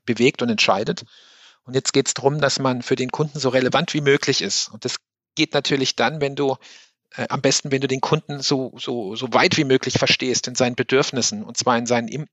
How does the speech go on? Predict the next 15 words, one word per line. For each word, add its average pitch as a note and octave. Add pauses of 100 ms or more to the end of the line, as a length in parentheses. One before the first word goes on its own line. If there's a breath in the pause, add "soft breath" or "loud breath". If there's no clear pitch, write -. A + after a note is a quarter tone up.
(140)
äh, G#2+ (240)
expliziten -
wie C3
auch A#2+
impliziten E3+
Bedürfnissen. G2+ (640 soft breath)
Äh, B2+
und -
daraufhin D3+ (100)
dein D3+
Angebot, C#3+
ähm, B2+
für -
ihn F3+
kuratierst. C#3+